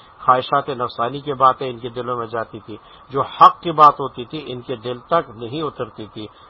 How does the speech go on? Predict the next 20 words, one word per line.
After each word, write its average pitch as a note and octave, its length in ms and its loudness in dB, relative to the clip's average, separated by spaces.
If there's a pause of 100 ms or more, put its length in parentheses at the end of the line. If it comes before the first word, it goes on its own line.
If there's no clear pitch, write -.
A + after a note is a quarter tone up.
اور B2+ 220 4
ان C3+ 160 -8
کے C#3 180 -6
دل B2+ 160 -6
میں C3 120 -4
وہ A#2 180 -4
بات C3+ 280 8 (340)
جگہ A#2+ 240 -6
نہیں B2 140 -8
لیتی G#2+ 320 -12
تھی۔ G#2+ 220 -16 (1200)
تو C#3+ 140 0
یہ C#3+ 280 -2 (140)
ایک D3 260 -4
معنی C3+ 420 4
ہے C#3 120 0 (100)
غلف A2+ 300 -6
کا۔ F2+ 100 -8 (760)
دوسرا F3+ 380 4
معنی D3+ 320 6